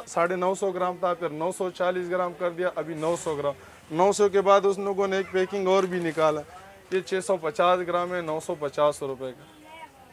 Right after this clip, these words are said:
तो किलो, आधा किलो से थोड़ा ज़्यादा नाम किलो का दिया हुआ।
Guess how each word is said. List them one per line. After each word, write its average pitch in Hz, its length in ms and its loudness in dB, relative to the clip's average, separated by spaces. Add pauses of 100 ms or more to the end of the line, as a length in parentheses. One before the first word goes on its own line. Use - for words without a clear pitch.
(340)
तो 160 300 -4 (180)
किलो, 175 200 2
आधा 180 300 4
किलो 180 280 0
से 180 160 -6
थोड़ा 165 300 -2
ज़्यादा 151 320 -4
नाम 156 260 -4
किलो 151 320 -2
का 135 160 -4
दिया 127 200 -6
हुआ। 123 140 -8